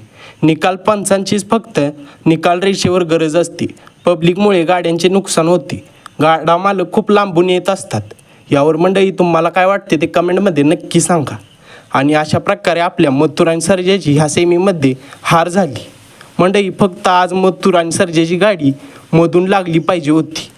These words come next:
गाडीला खूप जाम गॅस लागलेला आणि गाडीचं स्पीड देखील खूप जोरात लागलेलं. यावर तुम्हाला काय वाटते ते कमेंटमध्ये नक्की सांगा. धन्यवाद.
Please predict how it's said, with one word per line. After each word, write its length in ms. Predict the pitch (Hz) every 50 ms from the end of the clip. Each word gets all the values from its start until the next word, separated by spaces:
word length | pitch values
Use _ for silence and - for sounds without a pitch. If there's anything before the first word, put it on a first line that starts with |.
| - - - - _ -
गाडीला 380 | 151 160 160 156 170 170 180 175 -
खूप 220 | - 208 175 170
जाम 320 | 147 160 175 175 185 180 160 - - - 175 147
गॅस 240 | 165 165 170 - 185
लागलेला 460 | 190 185 170 156 139 127 117 104 95 - - - - - - - - - -
आणि 200 | 139 143 156 160
गाडीचं 360 | 147 175 175 170 160 160 175
स्पीड 320 | 165 - - - 185 180 -
देखील 300 | 202 202 196 - 185 175 -
खूप 160 | - 196 180
जोरात 380 | 170 147 180 196 185 170 170 -
लागलेलं. 760 | 190 196 190 180 151 127 120 107 - - - - - - - - - - - - - 147
यावर 200 | 147 147 151 147
तुम्हाला 420 | 147 - 180 180 175 170 170 180
काय 120 | 180 190 185
वाटते 280 | 202 208 202 - -
ते 100 | 175 175
कमेंटमध्ये 580 | 165 - 185 180 185 185 196 202 214 185 147 139
नक्की 380 | 143 170 160 - - - 170 160
सांगा. 360 | - 196 180 170 139 - 120 - - -
धन्यवाद. 520 | 143 135 165 180 180 175 165 143 120 -